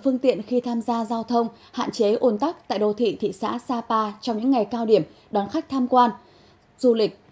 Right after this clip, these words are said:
Ủy ban Nhân dân tỉnh Lào Cai đã phê duyệt đề án thí điểm xe bốn bánh chạy bằng năng lượng điện hoặc xăng vận chuyển khách tham quan du lịch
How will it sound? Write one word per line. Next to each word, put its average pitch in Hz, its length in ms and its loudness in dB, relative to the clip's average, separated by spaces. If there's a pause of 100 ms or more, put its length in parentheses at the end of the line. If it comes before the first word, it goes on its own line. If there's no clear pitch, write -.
(200)
Ủy 247 140 4
ban 269 140 4
Nhân 285 120 4
dân 277 160 0
tỉnh 233 180 0
Lào 202 140 0
Cai 233 300 -2
đã 233 240 -2
phê 277 120 4
duyệt 214 300 2
đề 202 160 2
án 202 300 -4
thí 247 160 -4
điểm 233 240 2
xe 226 380 -2 (100)
bốn 208 240 0
bánh 220 300 -2
chạy 247 240 -4
bằng 202 280 -2
năng 247 160 -2
lượng 220 180 0
điện 208 180 4 (300)
hoặc 240 200 -2
xăng 254 300 -2 (240)
vận 208 160 2
chuyển 202 180 -2
khách 294 240 -6
tham 254 180 -4
quan 233 260 -2
du 220 140 -4
lịch 208 240 0